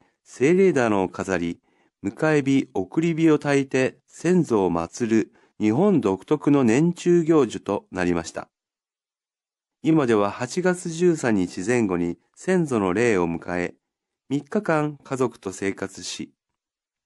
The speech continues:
十六日に送り火であの世に送り返します。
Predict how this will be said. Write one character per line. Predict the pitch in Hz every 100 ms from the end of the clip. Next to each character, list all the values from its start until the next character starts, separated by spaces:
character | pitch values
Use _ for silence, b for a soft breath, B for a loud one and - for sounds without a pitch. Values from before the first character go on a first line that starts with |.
| _ _ _ _ _ _ _ _ _ _
十 | - 165
六 | 190 190
日 | 185 165 139
に | 131 127 b b -
送 | 101 - 160
り | 151 151
火 | 139
で | 135 131 131 b b
あ | 92
の | 113
世 | 131 127
に | 110 110
送 | - - 95
り | 90
返 | 87 82
し | -
ま | 82
す。 | - -